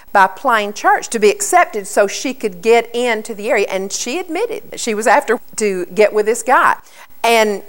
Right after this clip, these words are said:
all this time, it appeared that she was after a closer walk with God. But it was all a manipulation. Okay, number five area of manipulation. If we operate in the spiritual law of sowing and reaping,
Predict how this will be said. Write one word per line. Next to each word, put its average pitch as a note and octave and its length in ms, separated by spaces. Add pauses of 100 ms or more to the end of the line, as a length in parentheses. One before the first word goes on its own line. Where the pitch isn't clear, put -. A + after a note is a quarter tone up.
(120)
all C#4 320
this D4+ 220
time, D4 600
it G#3 100
appeared G#3+ 640
that G3+ 140
she A3+ 220
was G#3+ 180 (220)
after G3+ 320
a A3+ 40
closer F#3 400
walk E3 320
with E3 160
God. - 380 (300)
But F#3+ 100
it F#3+ 80
was F3+ 120
all D#3 260
a E3 40
manipulation. G3+ 760 (440)
Okay, D#4 240
number E4 300
five D#4+ 420
area G#3+ 220
of F#3 80
manipulation. E3+ 840 (1300)
If A#3 200
we C4+ 300
operate A#3 720
in G3+ 220
the F#3 100
spiritual E4 560
law A3 320
of - 80
sowing B3 380
and D4+ 140
reaping, F3 360